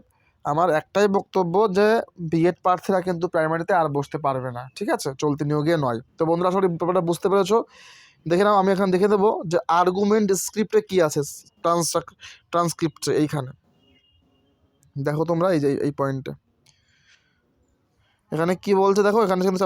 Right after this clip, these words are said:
বলছে "no record found", অতএব কোনো রেকর্ড সেরকম কিছু নেই। এবং সবচেয়ে গুরুত্বপূর্ণ বিষয়, অফিস রিপোর্টটা দেখে নেবো আমরা, অফিস রিপোর্ট কী দিয়েছে একটু দেখে নাও,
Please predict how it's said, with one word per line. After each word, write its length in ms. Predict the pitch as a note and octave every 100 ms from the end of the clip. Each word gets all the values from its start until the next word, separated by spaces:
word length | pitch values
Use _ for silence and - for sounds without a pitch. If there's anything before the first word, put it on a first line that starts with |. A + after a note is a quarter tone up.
| F3+
বলছে 160 | F3+ F#3
"no 180 | F3 F3+
record 320 | F#3 - F3+
found", 320 | - E3 C#3+ C3+
অতএব 240 | D3 G3 G#3
কোনো 160 | E3+
রেকর্ড 280 | E3 D#3 E3+
সেরকম 320 | E3 F3 F3 F3
কিছু 220 | E3+ F3
নেই। 200 | F3+ G3+ E4 - - - - -
এবং 200 | D3 D#3+
সবচেয়ে 340 | D#3+ F3 - F#3+
গুরুত্বপূর্ণ 320 | F#3 F#3 F#3+ G3
বিষয়, 240 | F#3+ F#3
অফিস 320 | D#3 E3 G3 -
রিপোর্টটা 280 | G3 F#3+
দেখে 180 | F3+ F3
নেবো 140 | F#3 F#3
আমরা, 180 | F#3 B3 - - - _ -
অফিস 300 | E3 G#3+ G3
রিপোর্ট 240 | G3+ G3 G3
কী 120 | -
দিয়েছে 280 | E3 E3+ D#3+
একটু 120 | A3 F3
দেখে 220 | D3 D3+
নাও, 160 | C#3